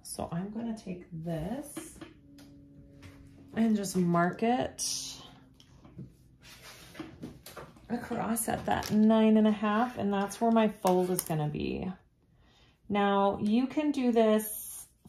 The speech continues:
fold as you sew it to your bag, or you can do it ahead of time like me. It's up to you. I'm gonna go ahead and do it though right now.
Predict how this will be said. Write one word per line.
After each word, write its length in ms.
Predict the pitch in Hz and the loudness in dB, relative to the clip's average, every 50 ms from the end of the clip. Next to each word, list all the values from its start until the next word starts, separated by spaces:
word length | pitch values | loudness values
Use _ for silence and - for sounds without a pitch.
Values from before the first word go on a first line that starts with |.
| - - | -8 0
fold 640 | - 196 190 185 185 185 180 180 180 180 180 180 185 - - - - _ _ _ _ _ _ - | 2 4 4 6 6 6 6 6 6 6 4 2 -2 -10 -14 -20 -20 _ _ _ _ _ _ -4
as 300 | - 165 165 139 143 175 | 0 0 2 2 0 -2
you 100 | 202 202 | -2 -4
sew 300 | 190 - - 196 190 196 | -4 -2 -2 0 2 2
it 200 | 196 196 - - | 2 0 -2 -6
to 100 | - - | -8 -6
your 100 | 202 196 | -4 -2
bag, 440 | 185 190 190 185 180 180 180 185 185 - | 0 2 2 4 4 4 2 0 -2 -4
or 80 | - - | -2 0
you 140 | 180 175 170 | 0 0 0
can 200 | 170 - 170 165 | -2 -2 0 0
do 120 | 160 160 | 0 0
it 80 | - - | -2 -2
ahead 300 | - 151 143 147 147 147 | -6 -6 -4 -2 -2 -2
of 80 | 147 147 | -2 -4
time 260 | 151 - 160 170 190 | -4 -4 -4 -2 -2
like 220 | 196 190 196 196 | -2 -4 -4 -4
me. 400 | - 160 143 135 135 135 147 165 160 - _ _ _ _ _ _ _ _ _ _ _ _ _ _ - - | -4 -2 -2 0 0 -2 -2 -4 -6 -10 _ _ _ _ _ _ _ _ _ _ _ _ _ _ -4 -2
It's 180 | 175 180 - | 0 0 2
up 160 | 180 160 - - | 0 -2 -2 -2
to 100 | - 180 | -2 0
you. 160 | 160 143 131 | 2 2 2
I'm 240 | 117 - - 156 170 | 0 0 0 0 2
gonna 180 | 185 190 196 190 | 2 2 0 0
go 120 | 190 175 | 0 0
ahead 280 | 165 156 156 165 151 143 | -2 0 -2 -2 -2 -2
and 140 | 139 139 | -2 -2
do 160 | - - - - | -4 -4 -6 -8
it 140 | - - - | -8 -8 -6
though 160 | 165 160 143 | -6 -4 -4
right 200 | 151 147 - - - | -4 -6 -8 -8 -10
now. 160 | 143 - - | -10 -10 -8